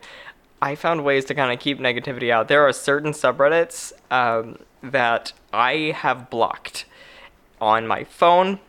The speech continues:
and on my computer because those two use a different block list from the apps that I'm using online and my Reddit accounts online. There is a whole slew of things that, whether they are just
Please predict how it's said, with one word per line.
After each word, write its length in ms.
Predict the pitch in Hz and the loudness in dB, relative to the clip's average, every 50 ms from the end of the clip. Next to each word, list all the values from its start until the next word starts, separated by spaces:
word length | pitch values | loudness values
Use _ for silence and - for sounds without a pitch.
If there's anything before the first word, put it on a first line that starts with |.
| - _ _ _ _ | -20 _ _ _ _
and 180 | - 135 123 113 | -4 -4 -2 -2
on 120 | 113 110 | -2 -4
my 80 | 110 107 | -4 -8
computer 400 | - - 110 135 165 165 170 180 | -8 -10 -10 -6 -6 -4 -4 -4
because 240 | 170 156 139 120 110 | -6 -2 -4 -4 -2
those 180 | 117 117 120 | -4 -8 -8
two 120 | - - 139 | -6 -6 -6
use 260 | 127 120 123 123 131 | -4 -4 -6 -6 -8
a 80 | 110 104 | -10 -12
different 560 | 120 - _ _ - 120 - - 131 120 104 | -12 -18 _ _ -4 -4 -2 -2 -4 -4 -2
block 320 | 113 107 104 117 - - | -2 -4 -4 -4 -6 -6
list 260 | 151 147 156 156 - | -6 -6 -6 -8 -12
from 240 | - - - 123 117 | -12 -10 -10 -8 -8
the 60 | 107 104 | -10 -8
apps 280 | - 117 120 - - | -8 -8 -8 -8 -8
that 100 | - 143 | -6 -6
I'm 160 | 135 131 131 131 | -4 -4 -4 -8
using 260 | 135 156 143 131 120 | -8 -8 -8 -8 -8
online 480 | - 113 101 101 107 117 143 165 180 | -12 -14 -14 -12 -10 -8 -8 -8 -10
and 240 | - 127 127 123 123 | -10 -12 -14 -14 -10
my 160 | 117 101 101 | -10 -10 -8
Reddit 300 | 98 98 110 127 131 127 | -6 -6 -6 -6 -4 -8
accounts 440 | 131 135 - - 143 143 143 147 - | -10 -10 -6 -6 -6 -6 -6 -8 -6
online. 520 | 160 160 156 160 165 156 151 220 233 226 - _ - - - - - - - _ - | -6 -6 -6 -6 -6 -6 -6 -6 -8 -10 -14 _ -20 -20 -20 -20 -20 -20 -20 _ -6
There 320 | 123 135 143 151 160 165 | -2 0 2 2 2 2
is 240 | - - 151 147 147 | 0 -2 -4 -2 -2
a 460 | 127 - 147 151 147 147 143 143 - _ _ _ _ _ _ _ _ _ _ _ _ _ _ - - | -2 -2 -2 -2 -4 -6 -8 -12 -16 _ _ _ _ _ _ _ _ _ _ _ _ _ _ -20 -20
whole 720 | - - - - 156 147 147 156 165 160 165 180 190 494 - | -20 -20 -4 2 2 4 4 4 4 2 0 0 -4 -12 -14
slew 480 | - - - - - 165 180 170 156 | -12 -12 -10 -6 -2 0 0 2 2
of 140 | 131 110 - | 0 -2 -2
things 340 | - 139 127 127 127 135 135 | -2 -4 -4 -2 -4 -6 -4
that, 180 | - 127 120 113 | -2 -2 -2 0
whether 260 | 117 131 143 156 175 156 | -2 -2 -2 -2 -4 -2
they 180 | 160 151 156 151 | 2 2 2 2
are 200 | - 135 135 135 | 2 2 0 0
just 460 | 135 - 131 127 123 - - - | 2 0 0 0 0 -4 -14 -18